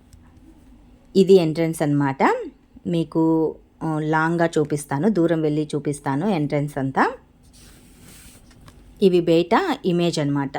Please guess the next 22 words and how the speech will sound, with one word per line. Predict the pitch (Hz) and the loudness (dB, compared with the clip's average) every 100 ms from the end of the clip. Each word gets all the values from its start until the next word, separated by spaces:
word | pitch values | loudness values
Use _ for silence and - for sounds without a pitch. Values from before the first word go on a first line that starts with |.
| - | -2
ఎదురుగ్గా, | 170 170 180 175 175 180 | 0 2 2 2 -4 0
ఇంటి | 202 220 | 0 4
ఎదురుగ్గా | 190 180 185 175 185 | 4 4 0 2 0
ఇమేజ్ | 165 160 175 175 | 0 -2 0 0
ఇలా | 151 143 | 0 0
ఉందన్నమాట. | 143 139 143 139 135 135 | -2 -4 -4 -4 -4 -4
అన్ని | 294 240 180 175 | -4 -4 -4 -4
పటాలు, | 170 151 151 151 | -4 -2 -2 -2
కుంకుమలు, | 151 165 156 156 151 156 | -4 -6 -4 -4 -2 -2
విభూదులు | 156 156 165 160 151 156 - | -2 -2 0 0 0 -2 -4
ఇవన్నీ | 160 156 147 170 - | -4 -2 -2 -4 -8
అమ్ముతూ | 151 156 151 175 | -6 -6 -2 -2
ఉన్నారు. | 165 143 139 131 226 453 - - - - - - | 0 -2 -2 0 0 0 -6 -20 -20 -20 -20 -6
స్ట్రైట్‌గా | - 196 180 196 202 240 302 247 170 | 0 4 4 4 4 4 4 2 -2
రచ్చబండ | 165 - 180 185 180 | -4 0 2 2 0
కూడా | 175 170 165 | -2 -2 0
ఉంది, | 151 226 320 | 0 0 0
అది | 175 170 | 0 0
కూడా | 175 170 | 0 0
మీకు | 165 151 | -2 -4
షేర్ | - 147 147 | -4 -4 -2
చేస్తానులేండి. | 147 143 - 131 120 123 135 240 | -4 -4 -6 -4 -4 -6 2 2